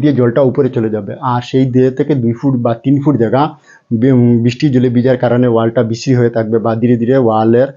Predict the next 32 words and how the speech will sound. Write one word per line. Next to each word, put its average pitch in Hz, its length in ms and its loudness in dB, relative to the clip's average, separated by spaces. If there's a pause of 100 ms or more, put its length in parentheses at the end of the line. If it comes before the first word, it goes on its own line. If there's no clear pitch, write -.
(320)
মজবুততাটা 120 640 0
সেটা, 120 200 -2 (120)
উম, 117 340 0 (100)
দুর্বল 113 340 -2
হয়ে 120 160 0
পড়বে 120 200 2 (140)
বা 120 100 2 (180)
ওয়ালের 120 360 2 (480)
যে 123 200 -2
প্লাস্টার 139 380 0
যেটা 117 240 0
সেটা 139 180 -2 (340)
কষে 143 280 -2
পড়বে। 98 300 -8
আর 120 220 -6
যদি 135 140 0 (120)
ডিপিসি 160 560 -2 (100)
ব্যবহার 135 340 2
করা 127 180 2
হয় 120 180 0
তাহলে 120 360 0 (640)
যেহেতু 135 280 -2 (140)
ইটের 147 260 2
ধর্ম 123 220 2 (320)
জলটা 120 300 0 (240)
শোষণ 143 220 -4 (100)
করে 127 120 0 (100)
উপরে 131 200 0 (100)
চলে 117 200 -4
দেওয়া, 131 160 2 (140)
যদি 120 200 0
এখানে 131 160 2